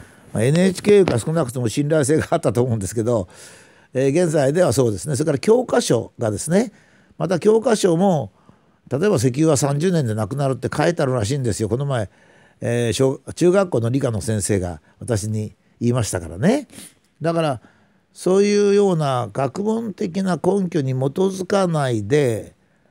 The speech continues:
まあ、政治的っていうかですね、本当に昔のロシアですね。えー、私が言うルイセンコ事件と似たような科学的事実よりも、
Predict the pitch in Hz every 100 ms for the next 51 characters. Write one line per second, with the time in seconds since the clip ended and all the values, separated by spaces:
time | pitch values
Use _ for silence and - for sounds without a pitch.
0 | _ _ - 147 180 160 120 - 170 185
1 | 165 165 165 151 180 - 165 147 113 98
2 | 120 139 113 156 156 185 175 143 160 147
3 | 160 147 156 - 127 98 85 _ - _
4 | - 101 101 123 185 240 226 _ _ _
5 | _ _ 110 117 123 123 127 135 131 117
6 | 143 160 165 156 139 147 131 - 131 101
7 | 90 - 110 113 120 175 185 185 117 104
8 | 85 _ _ _ _ _ - 139 180 196
9 | - 190 175 190 185 147 156 156 156 196
10 | 147 104